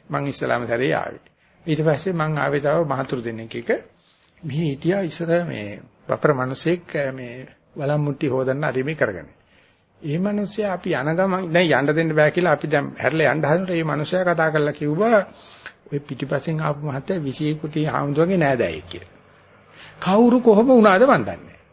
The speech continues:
ඔය පිටිපස්සෙන් ආපු හාමුදුරුවෝ මහත්තයා ඔය විසියෙකුටි හාමුදුරුවෝ නෑදෑයෙක් කියලා. ඊට පස්සේ ඇතුලේ ඉන්න කට්ටිය කුසු කුසු ගාලේ වෙලා කිව්වා කලින් කියලා තිබ්බද කියලා. එන්න.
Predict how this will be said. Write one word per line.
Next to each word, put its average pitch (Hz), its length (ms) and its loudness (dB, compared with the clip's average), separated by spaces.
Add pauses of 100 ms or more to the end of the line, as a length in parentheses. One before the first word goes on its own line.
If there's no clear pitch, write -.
(680)
ඔය 139 80 0
පිටිපස්සෙන් 165 540 2
ආපු 160 220 2
හාමුදුරුවෝ 160 640 4 (540)
මහත්තයා 151 600 0 (360)
ඔය 170 160 2
විසියෙකුටි 202 540 4
හාමුදුරුවෝ 190 420 6
නෑදෑයෙක් 123 440 2
කියලා. - 280 -20 (1040)
ඊට 233 160 2
පස්සේ 233 260 2
ඇතුලේ 196 260 2
ඉන්න 185 120 0
කට්ටිය 175 280 0
කුසු 160 200 -2
කුසු 160 200 -2
ගාලේ 147 300 2
වෙලා 143 200 2
කිව්වා 175 300 4
කලින් 151 320 2
කියලා 160 280 4
තිබ්බද 107 340 -4
කියලා. - 340 -20 (1000)
එන්න. 120 220 2